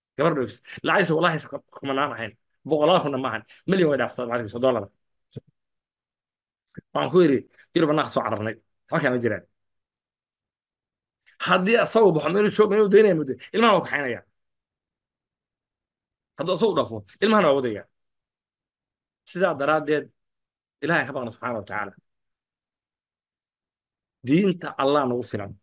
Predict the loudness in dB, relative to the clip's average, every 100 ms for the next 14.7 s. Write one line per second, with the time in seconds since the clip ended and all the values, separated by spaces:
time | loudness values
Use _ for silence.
0 | _ _ _ _ _ _ -6 0 4 4
1 | 2 -2 -4 0 0 -2 0 2 2 0
2 | -4 -8 -14 -14 _ _ _ _ -2 2
3 | 2 0 -2 -2 -2 -4 -6 -14 -14 _
4 | _ _ _ _ _ _ -2 0 0 -2
5 | -4 -2 -2 -2 -2 -2 -4 -6 -4 -4
6 | -4 -4 -4 -2 0 2 2 -2 -6 -12
7 | -4 -2 -2 -2 0 2 0 -4 -6 -2
8 | -2 -2 -4 -8 -4 0 0 -2 -6 -6
9 | -6 -4 -6 -6 -8 -10 -10 _ _ _
10 | 0 2 2 2 2 2 0 -4 -6 -6
11 | _ _ _ -4 -2 2 0 0 -2 -2
12 | -4 -6 -2 0 2 2 0 -4 _ _
13 | -6 -6 0 0 0 0 0 0 -2 -2
14 | -2 -4 -6 -10 _ -8